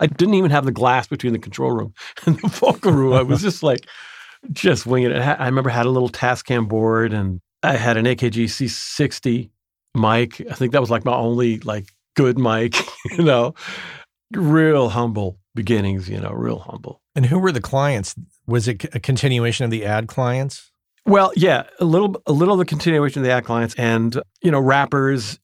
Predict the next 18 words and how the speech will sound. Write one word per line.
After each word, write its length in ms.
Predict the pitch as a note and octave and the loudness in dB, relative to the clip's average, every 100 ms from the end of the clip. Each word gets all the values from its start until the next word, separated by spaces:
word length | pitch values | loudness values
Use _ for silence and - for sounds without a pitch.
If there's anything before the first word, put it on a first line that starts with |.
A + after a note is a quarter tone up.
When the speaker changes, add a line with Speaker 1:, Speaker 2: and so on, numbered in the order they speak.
| - | -4
Speaker 1:
singer-songwriters, 920 | F3 C#3+ - B2+ A#2+ A#2+ A#2 A#2+ G#2+ | 0 2 2 2 2 2 2 0 0
and 140 | A2 | -2
just 160 | A2 - _ | -4 -8 _
bands 400 | B2+ A2+ A2+ G#2 | 0 2 0 -2
and 80 | G#2+ | -4
stuff 200 | A2 F#2 | -6 -6
like 140 | G2 | -8
that. 280 | G2+ G2 C#3 _ _ _ _ | -10 -12 -14 _ _ _ _
Speaker 2:
Yeah, 160 | B2 G#2+ | -2 -2
I 60 | G#2+ | 0
mean, 180 | A#2 | 0
the 80 | B2+ C3 | -2 -2
early 280 | C3 A#2+ | 0 2
nineties 520 | A2+ A2+ A#2+ A2 G2+ F2 | 0 0 0 -2 -4 -4
Bay 220 | A2 G#2+ | -2 -2
Area 340 | G#2+ A2+ G#2 | 0 -2 -2
hip-hop 440 | F2+ A#2 - G2+ - | -4 -4 -4 -6 -6
scene 500 | G#2 G2 F#2 F2+ | -8 -6 -6 -8